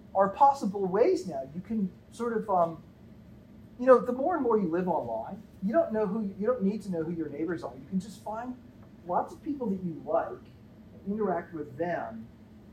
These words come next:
on the internet. And then, of course, very important, you find a few people that you really hate so you can interact with them too, so you can be angry a lot. Because for some reason, this is, like, a big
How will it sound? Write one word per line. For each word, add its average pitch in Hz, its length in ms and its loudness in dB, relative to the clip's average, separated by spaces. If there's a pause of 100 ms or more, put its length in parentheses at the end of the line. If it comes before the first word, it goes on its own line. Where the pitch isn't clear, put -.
(140)
on 151 240 0
the 175 60 0
internet. 156 500 -4
And 175 200 -6
then, 285 240 8
of 185 140 -2
course, 240 480 2
very 214 380 2
important, 220 500 -4 (480)
you 185 100 -4
find 220 320 -2
a 185 40 0
few 240 260 -8
people 226 380 -2
that - 160 -10
you 160 120 -12 (100)
really 220 280 0
hate 220 360 -4 (400)
so - 120 -2
you 180 180 2
can 196 180 -2
interact 196 440 -2
with 156 140 -10
them 196 220 4
too, 294 240 -2
so - 140 -4
you 165 100 -2
can 175 140 -10
be 185 200 -14
angry 208 340 -4
a - 180 -18
lot. - 120 -20 (240)
Because - 160 -16
for 185 120 -10
some 214 280 2
reason, 170 360 0
this 139 160 -12
is, - 120 -18
like, 131 160 -12
a - 160 -18
big - 80 -14